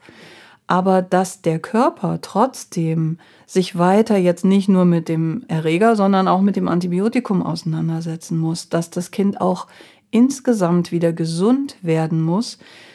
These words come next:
das fällt dann so ein bisschen raus und das ist dann auch nicht mehr so im Blick. Und, äh, tatsächlich ist es so, wenn man, ähm, auf frühere Zeiten schaut,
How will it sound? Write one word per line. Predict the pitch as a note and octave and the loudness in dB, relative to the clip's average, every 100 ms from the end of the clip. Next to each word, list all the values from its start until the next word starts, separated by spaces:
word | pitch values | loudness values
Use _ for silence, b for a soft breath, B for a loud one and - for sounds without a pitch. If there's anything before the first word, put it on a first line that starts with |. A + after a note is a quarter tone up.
| B | B
das | - F#3 - - - | -4 -4 -6 -16 -18
fällt | - - F#3+ G#3+ | -8 -2 0 0
dann | G#3+ G3+ | 0 0
so | F#3+ | 0
ein | |
bisschen | F#3 F3+ G#3 | 0 0 0
raus | F3+ E3 E3+ B3+ C#4+ - - B3 - | 0 0 0 -2 -4 -12 -16 -10 -2
und | G3 | 0
das | G3 F#3+ | 0 -4
ist | - F#3+ G#3 | -8 -6 -2
dann | G#3 | 0
auch | G3 | 0
nicht | A3 G#3+ | -2 0
mehr | A3 G#3 | 0 0
so | G#3+ | 2
im | A3 | 2
Blick. | F3+ D3 - B B B B B B | 2 -2 -8 B B B B B B
Und, | - G3 G3 - | 0 0 -2 -8
äh, | - - | -10 -2
tatsächlich | G3 F#3+ G3+ G3 A#3 A3 - | 0 0 0 0 0 0 -4
ist | G3+ | -2
es | G#3 G#3 | -4 -2
so, | G#3 G3 | -2 2
wenn | G3 | 2
man, | G3 G3 G3+ G3 - - | 4 2 0 -2 -4 -4
ähm, | F#3 F#3 F#3 F3 - - - - | -2 0 0 -2 -4 -12 -20 -4
auf | F#3 F3+ | -2 0
frühere | G#3 A3+ A3+ G3+ | 2 4 4 2
Zeiten | - F#3+ F#3 F3 | -2 -2 0 -2
schaut, | F3+ E3+ G#3+ C4 - | 0 0 0 -2 -6